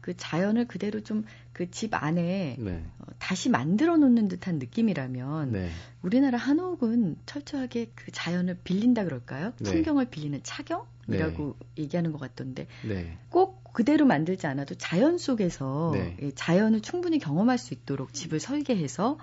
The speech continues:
Speaker 2: 네.
Speaker 1: 운조루 같은 경우도 그런 예가 아닐까 싶은데요.
Speaker 2: 네. 지금 말씀하신 대로, 어,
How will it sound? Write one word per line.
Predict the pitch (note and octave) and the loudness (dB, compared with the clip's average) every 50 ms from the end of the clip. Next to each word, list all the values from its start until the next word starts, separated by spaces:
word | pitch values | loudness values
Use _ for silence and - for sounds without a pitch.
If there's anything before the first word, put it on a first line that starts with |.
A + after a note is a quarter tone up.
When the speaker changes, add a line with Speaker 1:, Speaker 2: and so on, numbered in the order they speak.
| - | -6
Speaker 2:
네. | B2+ G#2+ G2 F#2 F2 - | -4 -2 -2 -2 4 8
Speaker 1:
운조루 | G3 A3+ B3+ D4+ F#4 F4+ E4+ | 10 10 10 10 8 6 4
같은 | C#4 B3+ - - G#3 | 2 2 0 0 0
경우도 | F#3+ F3+ E3+ D#3+ D3+ - - D#3 D3+ D3 C#3+ - | 2 2 2 0 0 -2 -4 -4 -4 -4 -6 -8
그런 | - - F3+ G3 G3+ G3+ F#3 D3+ B2+ | -4 -2 0 2 4 4 4 4 2
예가 | C#3 C#3 C#3 - D#3 | 2 0 0 0 0
아닐까 | C3 B2 C#3 C#3 - - D3 | 0 0 -2 -4 -4 -6 -8
싶은데요. | - - - - D#3 C3+ C3 C#3 E3+ A#3 C4+ A3 C#3 A#2 | -8 -8 -6 -4 -4 -2 -2 -2 -2 0 0 0 0 0
Speaker 2:
네. | A2+ A2 G#2 F#2+ F2 E2+ E2 E2+ F2+ - - - | 0 2 0 0 -2 -4 -4 -6 -10 -12 -18 -14
지금 | - - A#2+ A#2+ | -8 -4 -2 2
말씀하신 | A2 G#2+ G#2 G#2+ - C#3+ C3+ B2 A#2 A#2+ A#2 A2+ | 2 2 2 2 2 0 0 0 0 -2 -2 0
대로, | A2+ G#2+ G2+ G#2 G2+ G2 G2 G2+ - - - | 0 0 0 0 0 -2 -2 -4 -8 -14 -18
어, | D3 D3 C#3 B2+ F#2+ G2+ G2+ G#2 | -16 -14 -12 -10 -10 -8 -8 -8